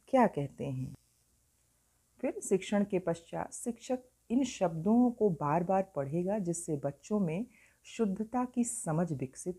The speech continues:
हो। हिंदी संस्कृत से उत्पन्न हुई है, यह हिंदी की माँ है। अगर हिंदी जानना है तो माँ को समझना पड़ेगा।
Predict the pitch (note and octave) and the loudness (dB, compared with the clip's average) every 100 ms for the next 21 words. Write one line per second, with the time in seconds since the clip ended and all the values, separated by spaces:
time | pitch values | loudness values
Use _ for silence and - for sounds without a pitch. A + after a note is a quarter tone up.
0 | - G3 - _ _ _ _ A#3+ A#3+ C4 | -10 -14 -14 _ _ _ _ 10 10 8
1 | C4+ - F#3+ F3+ - A3 A3 _ - - | 4 0 0 0 -2 -4 -6 _ -10 0
2 | F#3 F#3 D3+ D#3 G3 A3 G#3+ F3+ F#3+ F#3+ | 0 0 -8 -4 2 4 6 4 2 0
3 | F#3+ F3+ D#3 D#3 D3+ D#3+ D#3+ E3+ E3+ D#3 | 0 0 2 0 0 0 2 0 0 -4
4 | C3 B2+ D3 D3+ D#3+ A#3+ _ _ _ - | -2 -2 -4 -8 -10 -12 _ _ _ -4
5 | F#3+ A3+ A#3 F3+ F#3 F#3+ A3+ A3+ C#3+ C3 | 0 4 4 4 4 6 6 4 -2 -2
6 | D3+ D#3+ F3+ G3+ F3+ F#3+ F#3 F#3+ G3 - | 0 2 2 2 2 0 0 -2 -2 -2
7 | D3 D3+ D3+ F#3 F3+ - C3+ B2+ C#3+ D3+ | -4 -4 -4 -8 -8 -6 -6 -6 -6 -6
8 | A#3+ - D3 C3+ A#2+ C3+ C3 | -8 -10 -4 0 0 -2 -10